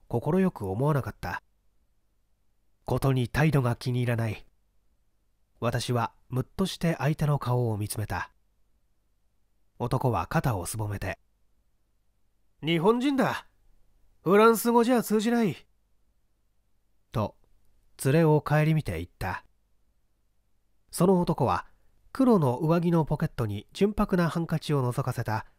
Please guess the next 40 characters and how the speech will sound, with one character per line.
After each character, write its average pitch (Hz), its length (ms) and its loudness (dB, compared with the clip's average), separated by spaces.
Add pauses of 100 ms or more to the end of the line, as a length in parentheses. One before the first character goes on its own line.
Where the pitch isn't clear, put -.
(340)
二 240 160 2
十 165 260 0
七 - 240 -2
八 160 220 -2
の 85 160 -6
小 120 160 -4
柄 175 200 0
な 160 80 2
青 143 240 -2
年 123 160 -2
で 113 100 -2
あ 101 80 -4
る。 95 160 -12 (1500)
連 175 120 4
れ 185 40 4
は 156 240 4 (260)
中 202 200 4
年 185 240 2
の 160 200 4
頑 202 260 2
丈 196 200 2
な 185 180 4
船 202 260 2
員 196 180 2
風 170 220 0
の 165 100 2
男 151 260 -2
で、 98 200 -4 (720)
長 131 280 0
い 127 140 2
口 - 260 -8
ひ 135 140 -2
げ 135 140 0
を 127 160 0
い 117 80 -2
じ 131 100 -2
り 139 80 0
な 123 140 0
が 104 80 -4
ら、 92 180 -4